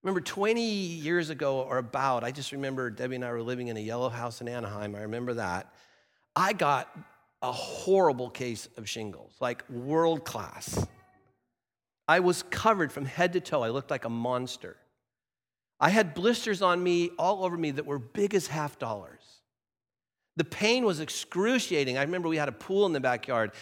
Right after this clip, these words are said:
and it must have been summer, 'cause I would go outside and I would just pace around the pool like a madman, 'cause I didn't know what to do with the pain. It's inscru-, it's excruciating. It's beyond belief excruciating. And there's nothing really they can do about it.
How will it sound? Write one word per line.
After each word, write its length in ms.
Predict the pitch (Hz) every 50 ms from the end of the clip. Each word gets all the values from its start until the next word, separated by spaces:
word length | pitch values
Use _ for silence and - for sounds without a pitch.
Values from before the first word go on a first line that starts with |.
| - -
and 80 | - 139
it 40 | 143
must 220 | 160 175 175 -
have 80 | 190 175
been 140 | 175 160 -
summer, 340 | - - 175 170 160 139
'cause 160 | - - 147 147
I 80 | 147
would 180 | 156 156 147 139
go 120 | - 185
outside 340 | 190 185 165 - - 175 180
and 120 | 175 175
I 40 | 160
would 120 | 151 147 139
just 160 | 147 - - - - - - - _ -
pace 340 | - 208 226 247 240 -
around 240 | 208 196 180 175 160
the 60 | 156
pool 340 | - - - - 220 247 247
like 160 | 196 151 139
a 60 | - 143
madman, 880 | 147 151 160 175 226 262 269 208 156 120 107 98 87 78 67 - - - _ _ _ _ _ _ _ _ _ _ _ _ _ _ _ _ _ _ _ _ -
'cause 100 | 156 180
I 80 | 240
didn't 160 | 285 302 262 247
know 100 | 220 202
what 200 | 196 214 214 -
to 60 | 202
do 200 | 165 139 180 233
with 160 | 277 254 -
the 80 | - 147
pain. 480 | - - - 185 240 311 320 190 131 123
It's 180 | 160 165 -
inscru-, 480 | 226 220 - - - - 208 226 285 294
it's 140 | 247 - 262
excruciating. 800 | 196 - - - 262 330 339 - - 120 98 98 - 92 - - _
It's 140 | - 151 -
beyond 320 | - 196 196 233 285 277
belief 300 | 208 185 196 247 247 -
excruciating. 680 | - - - - 196 254 285 - - - - - - -
And 280 | _ _ _ _ 143 160
there's 120 | 160 165
nothing 280 | 190 214 247 - 262 180
really 160 | 160 151 143
they 120 | 139 135
can 120 | 131 131 123
do 120 | 190 269
about 260 | 262 170 85 71 -
it. 100 | - -